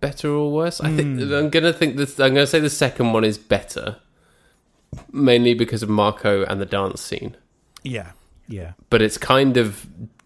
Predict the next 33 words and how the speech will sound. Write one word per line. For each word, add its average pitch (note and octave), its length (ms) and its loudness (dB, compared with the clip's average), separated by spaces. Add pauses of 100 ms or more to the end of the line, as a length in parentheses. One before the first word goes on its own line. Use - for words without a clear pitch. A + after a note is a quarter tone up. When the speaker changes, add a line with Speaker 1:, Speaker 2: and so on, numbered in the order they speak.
(160)
Speaker 1:
perhaps A#2+ 340 0
deserves A#2 460 2
to A#2 100 -6
be G#2+ 180 -2
marked G2+ 400 0
down G2+ 300 -2
because G2+ 300 -6
you G#2 80 -4
had - 220 -6
to - 100 -10
watch - 180 -6
the G2 80 -10
first F#2+ 320 -4
one G2 160 -6
to G2+ 80 -10
get G#2 280 -6
there. C3 280 -4 (400)
Speaker 2:
<laughs> - 420 -2
That's G3+ 220 6
true. D#3+ 460 2
We're D#3 120 0
gonna D#3+ 160 -4
punish D3+ 420 -2
you C3+ 140 -4
for - 140 -12
the C3+ 60 -6
Speaker 1:
Okay. B2+ 100 -4
Speaker 2:
sins C3 340 -4
of A2 80 -10
your A#2 120 -4
Speaker 1:
<laughs> - 0 -
Speaker 2:
forefathers. B2 760 -4
Speaker 1:
Yeah. - 280 -2